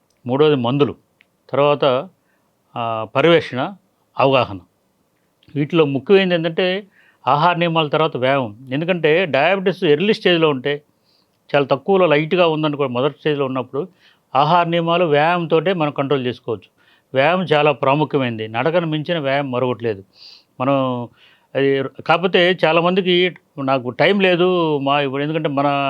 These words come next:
జీవన విధానంలో ఏంటంటే రాత్రి, ఆ, లేటుగా పడుకోవటం, పొద్దున్నే మళ్ళీ,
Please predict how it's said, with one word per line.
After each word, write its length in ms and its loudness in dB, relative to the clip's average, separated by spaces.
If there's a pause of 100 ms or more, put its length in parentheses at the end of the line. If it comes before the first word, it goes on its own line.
(300)
జీవన 280 2
విధానంలో 380 2
ఏంటంటే 420 -4 (520)
రాత్రి, 880 2 (460)
ఆ, 120 0
లేటుగా 340 4
పడుకోవటం, 580 0 (120)
పొద్దున్నే 580 0 (160)
మళ్ళీ, 600 -2